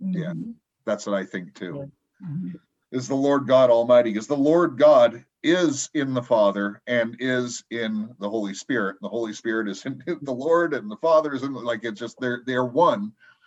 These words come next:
Speaker 1: I can't picture it, but I trust his word that this is the way, the best way he can describe himself to us, uh, little, little mortals
Speaker 3: Mm.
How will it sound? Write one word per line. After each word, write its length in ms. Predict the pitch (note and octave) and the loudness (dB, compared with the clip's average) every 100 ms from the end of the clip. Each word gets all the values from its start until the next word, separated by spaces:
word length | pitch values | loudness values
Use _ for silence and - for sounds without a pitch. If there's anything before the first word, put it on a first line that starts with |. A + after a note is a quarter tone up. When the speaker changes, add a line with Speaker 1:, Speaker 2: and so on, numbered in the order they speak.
| _ _ _ _ _ - C4 _ _ _ - | _ _ _ _ _ -20 -20 _ _ _ -2
Speaker 1:
I 160 | F3+ G#3+ | 0 0
can't 320 | A3 G#3 - | 0 0 0
picture 340 | G3+ - A2 - | -4 -6 -12 -14
it, 40 | _ _ _ _ | _ _ _ _
but 220 | C3+ D#3 | 0 4
I 80 | D3 | 4
trust 480 | C#3+ D#3+ D#3+ - _ C3 B2+ | 2 -2 -2 -4 _ -16 -4
his 260 | D#3 C3 | -2 -2
word 440 | C#3 E3+ C#3 C#3 B2+ | -2 -2 -2 -6 -8
that 180 | B2+ | -8
this 220 | - C3 B2+ | -8 -8 -10
is 120 | B2 | -8
the 100 | C3 | -6
way, 320 | B2+ A#2+ A#2+ - _ _ _ | -6 -6 -8 -12 _ _ _
the 80 | B2+ | -12
best 340 | C3 D#3+ D#3 - | 2 2 2 -4
way 220 | C#3+ C3 | -4 -2
he 160 | C3 C#3 | 0 -2
can 160 | C#3+ | -4
describe 540 | B2 A2+ - A#2+ A2+ G#2 | -6 -6 0 0 0 -4
himself 580 | A#2 A2+ A#2+ G#2 G#2 _ | -10 -8 -2 -2 -4 _
to 260 | A2 G#2+ G2+ | -6 -6 -4
us, 420 | G2 F#2+ - - _ _ _ _ - | -4 -6 -14 -20 _ _ _ _ -8
uh, 300 | F#2+ F#2 F#2 - - | -2 -2 -4 -8 -12
little, 500 | G#2 B2 A#2 G2+ - _ _ _ _ _ _ _ _ _ _ _ | -4 -4 -4 -6 -12 _ _ _ _ _ _ _ _ _ _ _
little 220 | - A2 G#2+ | -12 -8 -4
mortals 520 | G#2 - F#2+ - D3 | -2 -2 -4 -8 -12
Speaker 3:
Mm. 260 | D3+ D3 | -12 -12